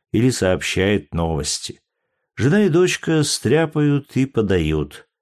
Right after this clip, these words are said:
Сам ковбой — типичный американский муж и отец — с добродушной, немного задумчивой улыбкой помогает им по хозяйству — подкладывает в камин поленья и торгует газолином.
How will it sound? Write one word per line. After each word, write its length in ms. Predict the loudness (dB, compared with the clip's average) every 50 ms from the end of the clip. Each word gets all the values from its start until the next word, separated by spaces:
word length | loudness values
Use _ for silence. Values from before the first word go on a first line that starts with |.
| _ -14
Сам 320 | -4 -2 0 0 0 0
ковбой — 480 | 0 0 -2 0 0 0 0 0 0 0
типичный 600 | -2 -4 -4 -2 -2 -2 -2 -2 -4 -4 -2 -2
американский 760 | -2 0 0 -2 -2 -2 -2 -2 -2 -2 -6 -6 -4 -4 -2
муж 420 | -2 -2 -2 -2 -4 -6 -8 -8
и 140 | -6 -4 -2
отец — 580 | -2 -2 -2 -2 0 0 0 0 -4 -10 -14 _ _ _ _ _ _ _ _ -10
с 80 | -4
добродушной, 760 | -2 -2 0 0 0 0 0 2 2 2 2 2 0 0 0 2
немного 360 | 2 2 2 2 2 2 0
задумчивой 680 | 0 0 2 2 2 0 0 0 -2 0 2 4 4
улыбкой 680 | 4 4 4 4 4 2 2 0 0 0 0 0 0 -4 _ _ _ _ _
помогает 600 | -2 0 0 2 2 2 2 2 2 2 2 0
им 160 | 0 0 0
по 140 | 0 -2 -2
хозяйству — 1000 | 0 0 0 0 0 2 2 2 4 2 2 0 -2 -6 -2 0 0 0 -2 -4 _ _ _ _ -4
подкладывает 1000 | -4 -4 -4 -6 -4 -2 0 2 2 2 2 2 2 2 4 4 4 2 0 -2
в 80 | -12
камин 420 | -6 -4 -2 0 0 0 0 0 0
поленья 600 | 0 0 2 2 4 4 4 4 2 2 0 -2
и 160 | -2 -4 -6
торгует 600 | -2 0 -2 0 0 0 0 0 2 0 0 -2
газолином. 640 | -4 -4 -2 0 -2 0 0 0 -2 -2 -4 -6 -12